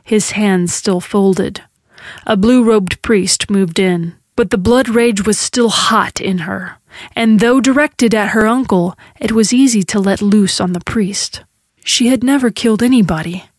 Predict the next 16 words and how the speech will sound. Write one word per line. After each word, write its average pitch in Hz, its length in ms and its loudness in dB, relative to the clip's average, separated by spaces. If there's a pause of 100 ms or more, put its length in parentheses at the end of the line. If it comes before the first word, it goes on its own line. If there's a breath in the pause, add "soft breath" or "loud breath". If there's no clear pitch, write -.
(300)
but 202 120 -2
now 202 320 2
she 214 220 0
killed 202 340 0
him, 180 420 0 (540)
largely 214 640 0
out 190 140 -8
of 185 120 -8
luck. 202 420 -4 (340)
She - 200 -4
wanted 202 400 -2
to 190 100 -8
drop 196 500 -2
that - 280 -8
wet - 280 -6
dagger. 196 500 -6